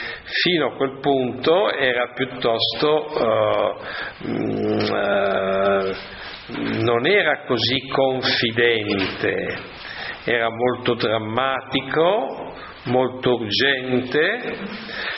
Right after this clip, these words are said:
Ma voi sentite che al versetto sei: "Ma io nella tua fedeltà ho confidato,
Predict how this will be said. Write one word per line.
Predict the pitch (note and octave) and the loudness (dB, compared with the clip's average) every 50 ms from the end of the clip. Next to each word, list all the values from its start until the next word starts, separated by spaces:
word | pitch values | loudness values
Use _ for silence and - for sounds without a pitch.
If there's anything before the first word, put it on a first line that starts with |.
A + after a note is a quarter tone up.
| - - - | -10 -6 -4
Ma | A2+ B2 B2+ | -2 -2 -2
voi | - C#3+ G3 G3+ F3+ | 0 2 2 4 4
sentite | - - C#3+ B2+ A#2 B2+ - G3+ F#3+ - - C3+ A2+ - | 2 0 -2 -2 -2 -2 0 0 -2 0 0 -2 -2 0
che | - C#3 | 2 0
al | C3 B2+ A#2+ | 0 0 0
versetto | B2 C3 A#2+ A2+ - - F#3+ F#3+ F#3+ - - | 0 0 0 0 0 0 0 -2 0 -2 0
sei: | D3+ - - - B2 A#2 A2 G#2+ G#2 G#2+ | 2 2 2 2 2 2 2 2 0 -2
"Ma | A2 A#2 B2 A#2+ | 0 0 0 0
io | A#2+ C3+ D#3 F#3 G#3 G#3 G3 | 0 0 0 0 2 2 2
nella | F3+ D#3+ D3 C#3+ C#3 - - | 2 0 0 0 0 -2 0
tua | - D3+ C3+ | 0 0 0
fedeltà | - D3+ C#3+ C3 B2+ A#2+ A2 A2+ A2 D3 D#3 F3 F#3 | 2 0 0 0 0 -2 -2 -4 -2 0 2 2 2
ho | F#3 F3 | 0 -2
confidato, | F3+ D#3 C#3+ C3+ A2+ A2 - C3+ B2 A2 A#2 A2 G#2+ G#2 G2+ F#2 - - - G#2 G2 - - | 0 0 0 0 0 0 0 0 2 2 2 2 2 0 -2 -4 -4 -2 -2 0 -2 -2 -6